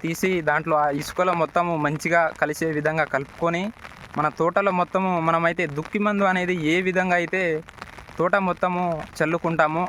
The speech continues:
అదే విధంగా ఈ బ్లాక్ బస్టర్ అనే సాయిల్ అప్లికేషన్ని మీరు తోటలో మన ఇసుకలో మొత్తం కలుపుకొని, మన తోట మొత్తం కవర్ అయ్యే విధంగా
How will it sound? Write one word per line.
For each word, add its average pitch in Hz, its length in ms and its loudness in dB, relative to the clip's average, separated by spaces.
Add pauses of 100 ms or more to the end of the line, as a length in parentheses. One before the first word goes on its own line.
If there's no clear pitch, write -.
(140)
అదే 160 140 0 (120)
విధంగా 170 380 2 (460)
ఈ 139 120 -4
బ్లాక్ 170 300 2
బస్టర్ 180 320 0
అనే 160 120 0 (200)
సాయిల్ 160 280 4
అప్లికేషన్ని 160 640 -2 (520)
మీరు 175 200 0 (460)
తోటలో 190 420 0 (260)
మన 139 100 2 (180)
ఇసుకలో 196 400 0
మొత్తం 180 240 0 (120)
కలుపుకొని, 170 500 0 (220)
మన 143 80 2 (120)
తోట 180 220 0 (140)
మొత్తం 185 300 0 (260)
కవర్ 160 240 4
అయ్యే 170 180 0 (120)
విధంగా 147 380 4